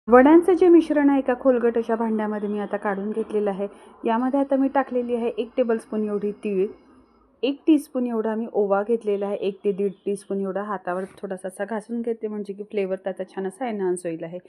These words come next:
एक टीस्पून इथे मी अख्खे धने घेतलेले आहे आणि एक टीस्पून इथे घेतलेली आहे मी सोप. अर्धा वाटी बारीक चिरलेला छान असा कोथिंबीर, पाच टेबलस्पून तांदळाचं पीठ घेतलेलं आहे, चवीपुरती इथे मीठ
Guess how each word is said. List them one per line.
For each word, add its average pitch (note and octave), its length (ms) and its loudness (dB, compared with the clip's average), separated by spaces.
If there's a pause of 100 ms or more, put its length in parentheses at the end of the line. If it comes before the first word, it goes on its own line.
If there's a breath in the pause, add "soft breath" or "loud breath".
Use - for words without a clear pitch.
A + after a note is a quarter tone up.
(420 soft breath)
एक B3+ 240 -2
टीस्पून C#4 340 2
इथे B3 200 -2
मी A#3+ 160 -2
अख्खे - 320 -4
धने A3 280 0
घेतलेले G#3+ 440 -2
आहे F#3+ 220 -4 (300 loud breath)
आणि G#3+ 200 0 (120)
एक C4 260 0
टीस्पून C4+ 320 0
इथे A3 200 -4
घेतलेली G3 420 -4
आहे F#3 100 -4
मी G#3+ 160 -6
सोप. F3 360 -2 (520 soft breath)
अर्धा F#3+ 280 0
वाटी A3+ 260 -2
बारीक G3 340 -2
चिरलेला F#3+ 380 -4
छान F#3+ 220 -4
असा F#3 160 -4
कोथिंबीर, F#3+ 600 -6 (140)
पाच F#3+ 280 -4
टेबलस्पून G3 560 -4
तांदळाचं F#3+ 720 -6
पीठ G#3+ 180 -4
घेतलेलं G3 420 -6
आहे, F#3 140 -8 (440 soft breath)
चवीपुरती C4+ 560 0
इथे A#3 180 -6
मीठ A3+ 220 -4